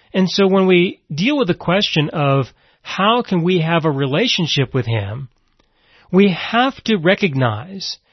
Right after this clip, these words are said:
that he as a person, if you are going to have a relationship with him, it has to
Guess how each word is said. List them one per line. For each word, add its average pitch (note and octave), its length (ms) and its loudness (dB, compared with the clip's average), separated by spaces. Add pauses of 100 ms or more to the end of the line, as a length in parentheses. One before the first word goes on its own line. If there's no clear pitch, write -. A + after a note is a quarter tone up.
(280)
that E3+ 140 2
he A#3+ 460 -2
as F3 280 0
a D3 140 0
person, A#3 760 -4 (300)
if G3 200 4
you F3 360 2
are F#3+ 260 4
going G#3+ 380 4
to G#3 60 0
have E3+ 400 0 (480)
a F#3 120 6
relationship E3 920 2
with E3+ 120 2
him, D#3+ 460 0 (440)
it F#3+ 260 4
has - 520 -2
to G3 80 2